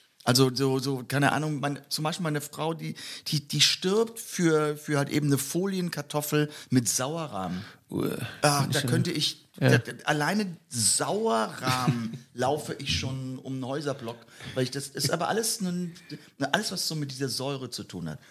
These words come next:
Speaker 1: Die mag, das mag ich überhaupt nicht und das ist nur
Speaker 2: Ja,
Speaker 1: bei
Speaker 2: ich
Speaker 1: Käse.
Speaker 2: bin
Speaker 1: Ich, ich sage euch ganz ehrlich,
Speaker 2: Ja.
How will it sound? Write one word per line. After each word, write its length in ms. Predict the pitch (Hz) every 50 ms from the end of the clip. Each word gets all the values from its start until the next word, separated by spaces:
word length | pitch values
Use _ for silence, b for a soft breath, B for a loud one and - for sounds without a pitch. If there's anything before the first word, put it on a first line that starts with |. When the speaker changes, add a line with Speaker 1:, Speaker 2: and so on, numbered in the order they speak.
| b b b _ -
Speaker 1:
Die 40 |
mag, 220 | 123 120 117 117 -
das 120 | - - 123
mag 160 | 127 123 120
ich 220 | 117 - - -
überhaupt 420 | 160 147 139 123 117 113 - - -
nicht 160 | - - -
und 100 | 92 92
das 120 | 101 -
ist 120 | - - -
nur 80 | - -
Speaker 2:
Ja, 80 | 90 95
Speaker 1:
bei 60 | 98
Speaker 2:
ich 60 | 175
Speaker 1:
Käse. 180 | - - 180 -
Speaker 2:
bin 280 | - 180 175 165 170 170
Speaker 1:
Ich, 160 | - - 147 -
ich 120 | 214 180
sage 220 | - 220 240 262 254
euch 80 | 240 233
ganz 140 | 254 240 226
ehrlich, 200 | 262 233 160 143
Speaker 2:
Ja. 180 | 143 147 151